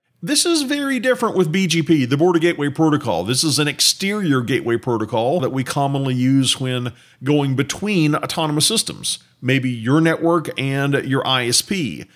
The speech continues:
and your network and another I S P. Which I S P do you use?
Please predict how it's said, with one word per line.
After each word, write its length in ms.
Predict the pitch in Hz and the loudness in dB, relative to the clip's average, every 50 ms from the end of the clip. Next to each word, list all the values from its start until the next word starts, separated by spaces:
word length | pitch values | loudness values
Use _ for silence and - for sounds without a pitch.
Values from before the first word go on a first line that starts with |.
| _ _ | _ _
and 140 | - 82 92 | -10 -8 -4
your 160 | 113 131 147 | -2 -2 0
network 460 | 143 147 143 - - 147 147 147 147 147 | 0 0 0 0 0 -2 -2 0 -2 -2
and 320 | 139 139 143 143 143 - | -2 0 0 -2 -2 -2
another 580 | - 160 165 156 156 185 220 214 190 143 117 - | 0 0 2 2 2 2 2 2 0 0 0 0
I 200 | - 98 107 101 | -2 -2 -2 0
S 180 | 98 98 107 - | 0 0 -2 -2
P. 360 | - 147 113 95 76 65 64 | 0 0 -2 -2 -2 -6 -6
Which 280 | 90 113 160 170 - | 0 0 0 2 2
I 160 | 180 151 175 185 | 2 2 2 2
S 160 | 185 180 - | 2 0 0
P 260 | - 196 190 185 185 | -2 -2 0 0 0
do 140 | 165 175 190 | 0 0 0
you 200 | 190 180 185 190 | 2 2 2 2
use? 720 | 185 180 208 262 294 240 151 104 87 - - - - - | 2 0 0 0 0 0 -2 -2 -2 -4 -4 -4 -4 -6